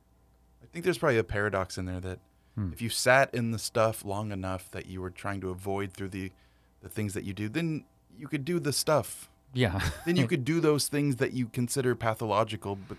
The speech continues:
Speaker 1: they probably wouldn't feel pathological anymore.
Speaker 2: Yeah, I find that to be true in a lot of specific regards.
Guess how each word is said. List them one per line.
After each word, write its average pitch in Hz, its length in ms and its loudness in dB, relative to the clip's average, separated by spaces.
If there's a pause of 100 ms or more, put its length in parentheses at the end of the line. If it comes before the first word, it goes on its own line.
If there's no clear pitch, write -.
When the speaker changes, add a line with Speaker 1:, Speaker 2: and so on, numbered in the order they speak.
(100)
Speaker 1:
they 120 80 -6
probably 113 340 2
wouldn't 110 260 -2
feel 113 160 -2
pathological 104 640 0
anymore. 90 340 -10 (4000)
Speaker 2:
Yeah, 135 240 4
I 131 100 4
find 160 260 4
that 139 180 6
to 131 100 2
be 113 160 4
true 107 360 2
in 101 100 4
a 98 100 4
lot 95 240 2
of 90 240 -2 (180)
specific 104 540 -2 (200)
regards. 87 600 -6